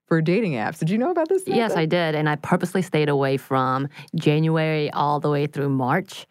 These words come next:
Speaker 2: when I was on the dating sites
Speaker 1: Uh-huh.
Speaker 2: because of that. I'm like,
Speaker 1: 'Cause
Speaker 2: "I will
Speaker 1: you
Speaker 2: not be
Speaker 1: knew.
Speaker 2: a statistic."
Speaker 1: <laughs> You are so much more than a statistic to me,
Speaker 2: <laughs>
Speaker 1: Samantha.
Speaker 2: I do know that there's also a tradition for New Year's, you know, how people do things, that if you wear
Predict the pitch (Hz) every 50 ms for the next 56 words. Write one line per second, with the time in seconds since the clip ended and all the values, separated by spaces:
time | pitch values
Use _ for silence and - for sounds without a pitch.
0 | _ _ _ _ - 156 151 139 135 135 135 139 143 151 160 123 180 196 196 196
1 | 214 226 233 240 233 - 254 254 262 254 - - - _ _ - 156 151 - 147
2 | 151 143 147 156 165 160 156 156 147 120 113 107 113 120 123 - 202 190 185 196
3 | 262 294 277 277 277 285 311 320 - 302 311 285 - - 294 - - 294 320 -
4 | - 262 202 - - 269 - 226 233 370 - - - 320 320 - - - 277 277
5 | - - - 240 - - _ _ _ - 339 294 202 233 220 202 190 180 - -
6 | 185 170 170 170 165 160 - 170 160 165 165 160 302 277 165 160 277 277 - 170
7 | 165 269 202 175 160 208 180 170 - 185 175 170 175 170 170 160 165 170 165 165
8 | 165 160 160 156 165 165 - - 226 - 320 349 339 294 262 233 185 202 196 -
9 | - 160 160 - 202 185 - 185 160 147 156 147 - - 160 151 147 - - 147
10 | 147 151 151 151 151 156 156 160 156 151 151 151 151 139 151 143 143 139 143 151
11 | 156 143 156 147 143 151 143 139 - 151 156 165 - 127 127 143 160 160 160 156
12 | 156 160 156 151 156 156